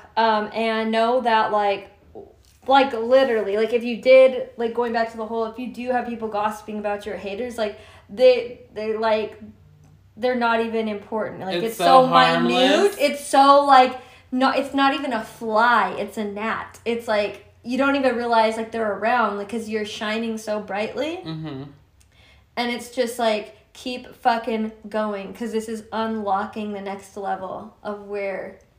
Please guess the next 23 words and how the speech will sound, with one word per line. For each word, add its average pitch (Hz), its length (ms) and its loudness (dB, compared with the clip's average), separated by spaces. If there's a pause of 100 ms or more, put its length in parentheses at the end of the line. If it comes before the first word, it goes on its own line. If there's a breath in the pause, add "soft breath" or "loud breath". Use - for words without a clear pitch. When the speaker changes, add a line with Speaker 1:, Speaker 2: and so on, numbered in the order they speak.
(120)
Speaker 1:
you're 220 220 -6
meant 196 240 -10
to 202 100 -16
be. 185 360 -14 (280)
Speaker 2:
Mm-hmm. 147 300 -16 (200)
Speaker 1:
Like, 220 180 -6
whatever 247 420 -2
it 269 120 -2
is 247 260 -6
you're 226 140 -6
doing 233 600 -4
in 214 140 -8
your 208 160 -8
life, 214 540 -4 (120)
you're 233 200 -8
becoming, 220 720 -6 (640 soft breath)
like, 220 380 4 (420)
a 233 160 -2
fucking, 247 540 2
like, 208 320 -6 (180)
like, 220 380 -2
um, 202 560 -2 (460)
what, 240 200 -10